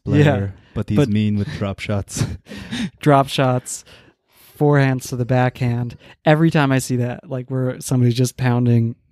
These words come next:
Speaker 1: Delpo's backhand, I wince a little bit. I'm
Speaker 2: <laughs>
Speaker 1: gonna, I don't want him to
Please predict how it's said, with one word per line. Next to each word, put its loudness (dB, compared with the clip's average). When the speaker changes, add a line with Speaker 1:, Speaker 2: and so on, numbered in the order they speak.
Speaker 1:
Delpo's 0
backhand, -6
I 0
wince 0
a -4
little -8
bit. -12
I'm 4
Speaker 2:
<laughs> 2
Speaker 1:
gonna, -8
I -4
don't 2
want 2
him -4
to -8